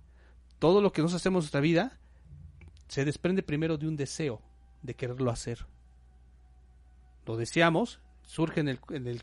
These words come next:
en el, en el centro, este, emocional, va al centro mental porque lo empezamos a pensar, a crear, ¿sí? Regresa acá porque lo empezamos a sentir, a vibrar y después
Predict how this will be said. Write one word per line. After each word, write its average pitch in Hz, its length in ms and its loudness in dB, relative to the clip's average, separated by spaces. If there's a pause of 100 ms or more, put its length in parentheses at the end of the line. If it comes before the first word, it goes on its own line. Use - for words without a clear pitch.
en 131 200 -4
el, 127 220 -2
en 127 140 -4
el 123 60 -4
centro, 151 340 -2
este, 110 520 -8 (460)
emocional, 156 600 0 (1080)
va 135 220 6
al 160 140 8
centro 170 480 4 (120)
mental 151 460 4
porque 139 300 -4
lo 131 80 0
empezamos 147 500 2
a 151 140 -2
pensar, 143 420 4
a 156 140 4
crear, 139 500 4 (1500)
¿sí? 165 160 -12 (400)
Regresa 156 600 4
acá 202 380 2
porque 151 320 -4
lo 131 60 -2
empezamos 151 640 0 (240)
a - 120 -8
sentir, 139 640 -4 (1300)
a 131 120 -6
vibrar 143 540 2 (720)
y 151 80 -6
después 156 520 -6